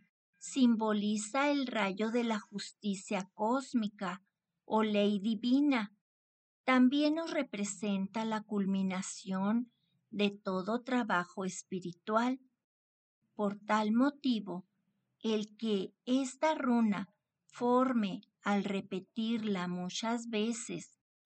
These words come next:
la estrella de cinco puntas, nos indica su potestad y grandeza. La estrella de cinco puntas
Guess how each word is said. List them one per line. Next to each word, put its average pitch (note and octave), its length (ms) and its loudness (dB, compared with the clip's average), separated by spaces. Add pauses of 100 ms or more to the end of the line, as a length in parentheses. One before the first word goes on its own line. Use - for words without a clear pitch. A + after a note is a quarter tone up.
la F#3+ 280 0
estrella G3+ 720 -2
de E3 100 -6
cinco G3 640 -4
puntas, A#3+ 920 0 (580)
nos C#4 420 6
indica A3+ 720 2
su C4+ 320 -4
potestad A3 1040 -2 (380)
y A3 180 0
grandeza. F#3 1040 -2 (1040)
La G3 220 2
estrella G#3 680 0
de C#4 160 0
cinco A3+ 600 -2
puntas G3+ 760 -2